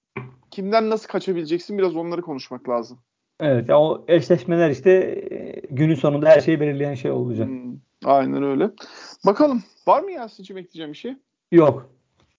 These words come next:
Speaker 1: Güzel derledik. Ee, Sixers konuştuk. Doğu Batı playoff yarışına değindik. Ee,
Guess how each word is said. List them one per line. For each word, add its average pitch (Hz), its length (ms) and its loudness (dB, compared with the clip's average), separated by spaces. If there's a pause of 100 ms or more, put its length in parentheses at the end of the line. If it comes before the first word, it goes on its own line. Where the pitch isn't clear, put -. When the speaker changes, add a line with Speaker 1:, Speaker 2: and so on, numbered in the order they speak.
(380)
Speaker 1:
Güzel 202 300 -4
derledik. 185 600 -4
Ee, 131 680 -10
Sixers 196 420 -10
konuştuk. 175 400 -8 (200)
Doğu 156 220 -2
Batı 160 360 -4 (320)
playoff 156 320 -6
yarışına 160 360 -6
değindik. 156 380 -6 (520)
Ee, - 40 -16